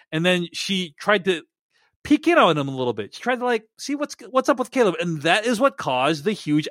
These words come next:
outage in the episode that premiered this season and set in motion all the events of Westworld season four.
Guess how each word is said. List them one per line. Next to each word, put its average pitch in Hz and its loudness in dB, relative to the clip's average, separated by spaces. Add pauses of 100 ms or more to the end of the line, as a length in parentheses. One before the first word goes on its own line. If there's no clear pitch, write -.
outage 139 2 (360)
in 165 2
the 214 2
episode 180 4
that 185 2
premiered 156 4
this 233 -2
season 156 -2 (240)
and 240 -2
set 247 0
in 262 0
motion 160 2
all 175 4
the 196 2
events 156 2
of 180 0
Westworld 151 -2
season 226 -2
four. 339 0